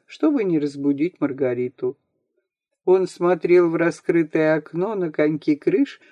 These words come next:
на клочок неба, усыпанного звездами, и горько упрекал Уго за то, что парень не проявил никакого раскаяния. Мачисто казалось,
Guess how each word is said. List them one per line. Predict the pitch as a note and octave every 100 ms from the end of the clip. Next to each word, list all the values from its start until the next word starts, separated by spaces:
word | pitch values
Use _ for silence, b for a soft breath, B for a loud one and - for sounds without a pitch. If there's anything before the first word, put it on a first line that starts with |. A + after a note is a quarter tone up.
| b
на | C#4+ D4+
клочок | E4 D#4 - E4 -
неба, | F#3 F#3 F#3
усыпанного | F3 F3 - F#3 F3 E3 D#3+ D#3
звездами, | D3+ D#3 D#3 D3 D#3 D#3 D3+ b b b _
и | F#3+ F#3+
горько | E3 G#3+ A#3+ -
упрекал | A3 G#3 - G#3 - F#3+ F3 D#3
Уго | F3+ F#3 E3+ C#3+ D3 C#3+ C3+
за | D3+ D#3
то, | D#3 C#4 C4+
что | - G3+
парень | - C#4+ C4 G3 D#3+
не | D3+
проявил | D3 D3+ D#3 E3+ F3+
никакого | E3+ D#4 - D3+ D3 - D3 C#3+
раскаяния. | C#3+ - - C#3+ C#3 C3+ C3+ C#3+ b b b b b _
Мачисто | G3 G#3+ - B3 - G#3+
казалось, | - A3 A3+ D#4 D4+ D#3+ -